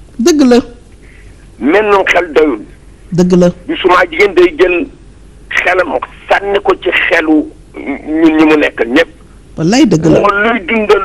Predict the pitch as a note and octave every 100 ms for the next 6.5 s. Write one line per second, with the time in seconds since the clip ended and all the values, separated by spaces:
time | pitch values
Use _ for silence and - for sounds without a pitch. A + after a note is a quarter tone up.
0 | G3+ A#3 A#3 A3+ - - E3 E3 - -
1 | F4+ - C#4 B3 C#3 - - - - F4
2 | - - - - - - - - - F#3+
3 | F3+ A#3 - D#3 - - D#3+ G3 - C4
4 | - - E3 F3+ B3 D4+ - - G3+ D#3+
5 | - G#2 - - G4 F#4 - - G3+ D4
6 | D#4 C#4+ F3+ D#3 G2